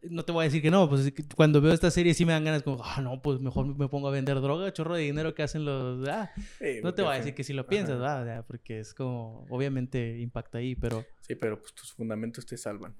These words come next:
Speaker 1: Claro, claro. Pero... Es mejor que se ponga de moda esto a que esté de moda eso, porque hay gente, hay niños
Speaker 2: Pues sí.
Speaker 1: pequeños, o sea, a partir de los diez a catorce, quince años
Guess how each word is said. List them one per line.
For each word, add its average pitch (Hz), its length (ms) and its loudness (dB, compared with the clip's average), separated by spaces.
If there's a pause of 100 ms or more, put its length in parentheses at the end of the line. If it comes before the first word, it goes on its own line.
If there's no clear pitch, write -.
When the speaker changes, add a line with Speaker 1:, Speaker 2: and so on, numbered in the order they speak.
(140)
Speaker 1:
Claro, 113 340 -8
claro. - 260 -16 (560)
Pero... 139 680 2 (640)
Es 156 160 4
mejor 180 320 6
que 185 100 4
se 175 100 4
ponga 185 300 4
de 180 80 4
moda 202 340 4
esto 254 400 -2
a - 200 -12
que 120 720 -6
esté 139 280 -8
de 131 120 -4
moda 131 140 -6
eso, 147 120 -12
porque 190 260 0
hay 214 120 2
gente, 233 300 0
hay 214 100 4
niños 226 420 0
Speaker 2:
Pues 131 260 2
sí. 175 60 0
Speaker 1:
pequeños, 135 180 0
o 131 40 -2
sea, 131 120 -2
a 127 60 -6
partir 147 320 0
de 175 100 -4
los 147 320 -2 (420)
diez 156 680 0
a 123 540 -6 (360)
catorce, 147 380 -6
quince 160 280 -2
años 156 300 -4